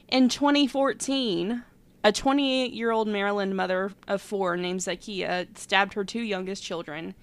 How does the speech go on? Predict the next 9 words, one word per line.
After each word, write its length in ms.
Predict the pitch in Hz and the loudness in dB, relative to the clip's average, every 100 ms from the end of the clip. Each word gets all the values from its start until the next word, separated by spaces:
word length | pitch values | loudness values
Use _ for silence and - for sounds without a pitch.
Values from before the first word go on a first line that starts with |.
| - - - | -20 -20 -10
ages 340 | 196 208 190 202 | -2 0 0 0
one 180 | 190 185 | 0 0
and 140 | 175 | -2
two, 400 | - 170 165 185 | -4 -6 -6 -8
to 160 | - 180 | -10 -10
death. 480 | 135 87 185 - - - - - - - - - - - | -8 -8 -10 -16 -20 -20 -20 -20 -20 -20 -20 -20 -20 -12
The 160 | 208 214 | -2 2
older 300 | 247 302 202 | 2 2 -2
children, 600 | - 170 165 98 185 185 | -2 -8 -6 -8 -8 -12